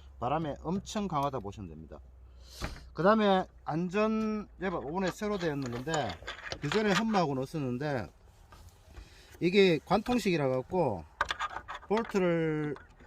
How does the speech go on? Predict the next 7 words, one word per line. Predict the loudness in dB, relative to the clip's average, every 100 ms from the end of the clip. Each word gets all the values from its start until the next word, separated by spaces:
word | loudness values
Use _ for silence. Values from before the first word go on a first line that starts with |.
| -20 -4
쪼고 | 0 2 2 0 -2 -6 -6 -6 -12 -20 -20 2 2 2 -6 -6
쪼았을 | 0 0 0 -2
때 | -2 -2 -2 -4 -6 -6 -8 -18 -20 -20 -20 -20 -2
이걸 | 0 4 4 2 _ _
풀-, | -6 -4 -4 -4
옛날에는 | -2 0 -2 -2
풀리면은 | -4 -2 2 2 2 0